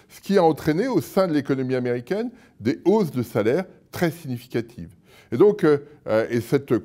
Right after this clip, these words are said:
contribution des biens et services est bien supérieure à celle de l'énergie. Donc la Banque centrale américaine, depuis, euh,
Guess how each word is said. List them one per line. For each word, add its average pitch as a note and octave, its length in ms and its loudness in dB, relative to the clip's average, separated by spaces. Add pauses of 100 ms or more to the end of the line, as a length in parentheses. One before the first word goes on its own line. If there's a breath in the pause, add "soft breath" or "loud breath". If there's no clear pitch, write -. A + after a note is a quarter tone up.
(100)
contribution D#3 760 -4
des G#3+ 100 -4
biens A#2 160 0
et A#2 80 -2
services E3+ 400 -6
est A#2 60 -4
bien A2 180 0
supérieure C#3 540 -4 (260 loud breath)
à A2+ 120 -8
celle D#3 220 -4
de C3 100 -2
l'énergie. G#2+ 520 -4 (340 soft breath)
Donc C3 180 0
la E3 80 6
Banque G3+ 240 2
centrale E3 380 0
américaine, C#3 680 -2
depuis, D3+ 480 -4
euh, A2+ 140 6